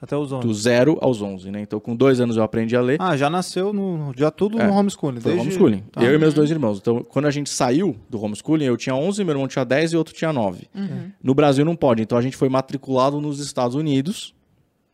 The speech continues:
Speaker 2: E aí a gente, obviamente, foi abençoado porque, minha, como minha família tem negócios internacionais, a gente podia viajar, viajar bastante e tal.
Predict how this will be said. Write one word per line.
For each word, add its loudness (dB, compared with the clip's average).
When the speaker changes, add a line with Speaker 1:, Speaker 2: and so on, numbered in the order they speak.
Speaker 2:
E -2
aí 2
a 4
gente, -4
obviamente, 0
foi 0
abençoado 0
porque, -4
minha, -8
como -6
minha -6
família -6
tem -10
negócios -6
internacionais, -6
a -6
gente -10
podia -6
viajar, -4
viajar 0
bastante -4
e -20
tal. -6